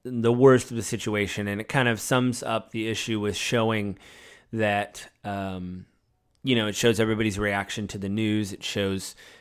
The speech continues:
the, uh, General Kale's family's perception of what's been going on, and it shows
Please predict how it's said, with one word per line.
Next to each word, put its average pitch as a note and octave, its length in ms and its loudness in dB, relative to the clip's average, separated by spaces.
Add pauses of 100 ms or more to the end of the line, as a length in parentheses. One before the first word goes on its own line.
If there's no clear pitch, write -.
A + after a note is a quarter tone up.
(140)
the, F#2+ 580 -2
uh, F#2 580 -10 (120)
General G#2+ 360 2
Kale's G2+ 500 -4
family's A#2+ 840 -2 (340)
perception B2 460 0
of A2+ 80 -4
what's A#2 200 -4
been A#2+ 180 -2
going A#2+ 260 0
on, A2+ 320 0
and G#2 140 -6
it F#2 120 -12
shows G2+ 640 -6